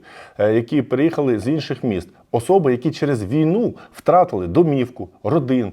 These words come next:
своє життя. А тут стоїть два поліцейських і вчать, як потрібно розмовляти. Та вони були в тій ситуації, в яких опинилися люди.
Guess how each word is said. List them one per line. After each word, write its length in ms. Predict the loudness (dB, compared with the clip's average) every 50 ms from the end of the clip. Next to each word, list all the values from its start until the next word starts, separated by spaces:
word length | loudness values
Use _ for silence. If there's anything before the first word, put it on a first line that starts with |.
| -10 -16
своє 300 | -12 -4 0 2 2 2
життя. 440 | 2 0 -2 -2 -2 -2 0 -2 -2 -6 -12 -20 -20 -4 _
А 100 | 0 2
тут 160 | 2 2 0
стоїть 240 | 0 0 0 0 -2
два 280 | 0 2 4 4 4 4
поліцейських 640 | 0 -2 -4 -4 -4 -4 -6 -6 -4 -4 -6 -6 -6 -6
і 60 | -8 -8
вчать, 400 | -8 -4 -2 0 0 0 0 -2
як 160 | -4 -2 -4
потрібно 360 | -6 -2 0 0 0 0 0
розмовляти. 600 | -2 -2 -2 -2 -2 0 -2 -2 -4 -4 -8 -14 -20 _ _ -20 -20 -20 -20 -20 _ _ _
Та 100 | 0 2
вони 200 | 2 2 2 2
були 180 | 2 0 0
в 40 | -2
тій 320 | -4 -6 -6 -4 -4 -4 -4
ситуації, 720 | -6 -8 -6 -2 0 2 2 2 0 -2 -4 -4 -2 -2
в 40 |
яких 380 | -2 -4 -6 -6 -6 -6 -4 -6
опинилися 540 | -6 -4 -2 -2 0 0 0 -2 -2 -2 -2
люди. 440 | -2 0 0 0 -2 -2 -4 -8